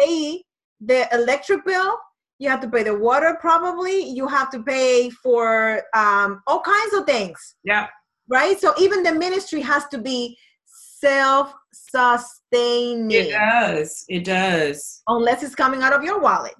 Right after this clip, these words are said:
Speaker 1: And some
Speaker 2: Right.
Speaker 1: people are willing to do that for years.
Speaker 2: Right.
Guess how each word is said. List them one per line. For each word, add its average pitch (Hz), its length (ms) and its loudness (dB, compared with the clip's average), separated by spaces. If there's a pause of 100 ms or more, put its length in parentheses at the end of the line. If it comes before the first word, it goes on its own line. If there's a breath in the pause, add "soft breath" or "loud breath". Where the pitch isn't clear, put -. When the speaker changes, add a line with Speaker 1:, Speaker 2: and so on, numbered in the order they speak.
(140)
Speaker 1:
And 247 160 -6
some 196 120 2
Speaker 2:
Right. - 220 0
Speaker 1:
people 285 260 -4
are 269 80 -6
willing 339 500 -4
to 247 120 -8
do 233 160 -2
that 202 220 0
for 262 120 -2
years. 254 1040 -4
Speaker 2:
Right. 160 680 0